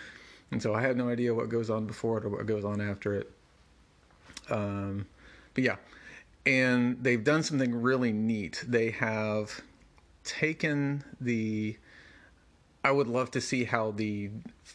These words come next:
uh, physical copy of this look, 'cause I'm sure it's on the glossy paper, but they've managed to make it look like the old school, uh, newspaper, newsprint paper that comics used to be published on back in, you know, before the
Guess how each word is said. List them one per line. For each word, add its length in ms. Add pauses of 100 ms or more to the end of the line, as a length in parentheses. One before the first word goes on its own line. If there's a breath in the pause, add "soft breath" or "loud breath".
(260)
uh, 260 (180)
physical 400
copy 340
of 80
this 180
look, 160
'cause 120
I'm 120
sure 220
it's 140
on 100
the 60
glossy 360
paper, 420 (420 loud breath)
but 100
they've 160
managed 340
to 60
make 320
it 160
look 520 (120)
like 240
the 140
old 260
school, 540 (1080)
uh, 220
newspaper, 800 (480 loud breath)
newsprint 380
paper 400
that 140
comics 360
used 160
to 60
be 120
published 360
on 160
back 260
in, 240
you 60
know, 120
before 420
the 200